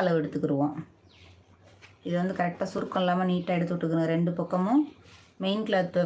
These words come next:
வ-, இது வந்து நம்ம மடிச்சடிக்க போறது தேவையில்லை. எம்மிங் போடுறதுனால மெயின் பீஸ் தான் நான் வந்து சேர்த்து எடுப்பேன். அதனால கரெக்டா அளவு வந்து இந்த அளவு, இந்த அளவு வந்து நேர் எடுத்துக்கிருங்க. இறக்கம் எதுவும் வந்து கேட்கல, அதனால நமக்கு வந்து இருக்கிற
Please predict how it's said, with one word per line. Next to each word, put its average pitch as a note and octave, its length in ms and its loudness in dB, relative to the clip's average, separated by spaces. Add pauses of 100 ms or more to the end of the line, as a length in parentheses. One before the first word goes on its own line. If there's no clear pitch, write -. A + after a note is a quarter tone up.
வ-, F3 240 2
இது F#3 180 0
வந்து G#3 200 0
நம்ம F#3 120 0 (100)
மடிச்சடிக்க F3+ 520 0
போறது E3 200 2 (100)
தேவையில்லை. F3 420 2
எம்மிங் G3+ 260 0
போடுறதுனால F#3 400 2
மெயின் G3+ 200 0
பீஸ் G3 200 -6
தான் G3 120 2
நான் F3+ 100 2
வந்து E3+ 180 -2
சேர்த்து E3+ 240 -2
எடுப்பேன். A3 320 -2 (760)
அதனால F#3 380 4 (140)
கரெக்டா F3 420 0
அளவு F3+ 260 4
வந்து F#3 220 2
இந்த F3+ 180 4
அளவு, F#3 220 4 (320)
இந்த F3 180 2
அளவு F3+ 220 4
வந்து F#3 260 0
நேர் F#3 280 2
எடுத்துக்கிருங்க. D#3+ 460 2 (1500)
இறக்கம் G#3 340 2
எதுவும் G3+ 240 2
வந்து F#3+ 140 0 (100)
கேட்கல, F3 320 2 (720)
அதனால F#3+ 340 4
நமக்கு F#3+ 240 0
வந்து A3 160 2 (160)
இருக்கிற A3 260 0